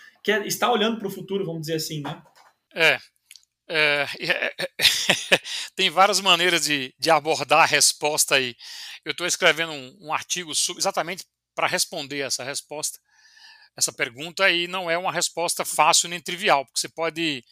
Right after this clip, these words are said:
Speaker 2: é, é, interpretar e dar resposta de diversas maneiras, mas, e, e por isso que é, é, é importante entender a história da con-, da, da,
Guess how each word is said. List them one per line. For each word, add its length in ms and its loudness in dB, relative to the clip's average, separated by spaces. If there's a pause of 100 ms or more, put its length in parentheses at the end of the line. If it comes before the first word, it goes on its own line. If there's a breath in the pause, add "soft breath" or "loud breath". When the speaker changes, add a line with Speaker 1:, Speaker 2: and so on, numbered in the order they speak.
(600 loud breath)
Speaker 2:
é, 720 -2 (480)
é, 360 -16 (1080 loud breath)
interpretar 920 2
e 80 0
dar 120 0
resposta 420 -6
de 80 -14
diversas 440 0
maneiras, 500 -4 (340 loud breath)
mas, 880 0
e, 180 -4
e 100 -10
por 180 -8
isso 100 2
que 60 -6
é, 100 -2 (120)
é, 240 -2
é 20 -2
importante 460 -10
entender 580 -2
a 100 -4
história 340 -6
da 80 -4
con-, 200 -18
da, 380 -2
da, 320 -4